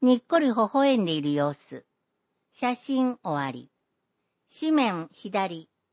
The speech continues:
アンバサダー三人の写真と紹介があります。紹介の内容は、一、趣味特技、二、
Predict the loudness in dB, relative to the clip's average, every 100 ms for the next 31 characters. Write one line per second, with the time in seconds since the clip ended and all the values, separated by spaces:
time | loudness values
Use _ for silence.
0 | _ _ _ _ _ 0 6 8 8 6
1 | 2 4 4 4 4 6 6 6 4 2
2 | 0 -2 -4 _ 0 2 2 4 6 6
3 | 4 2 2 2 2 2 0 2 2 0
4 | 0 0 -2 -6 _ _ _ _ _ _
5 | _ _ _ _ -4 0 0 0 2 2
6 | 2 2 0 -2 -2 -2 0 0 0 -6
7 | _ _ _ -14 -14 -6 -6 -6 _ _
8 | _ -14 -4 0 0 -2 -6 -6 -12 -10
9 | -12 -14 _ _ _ -2 -2 -2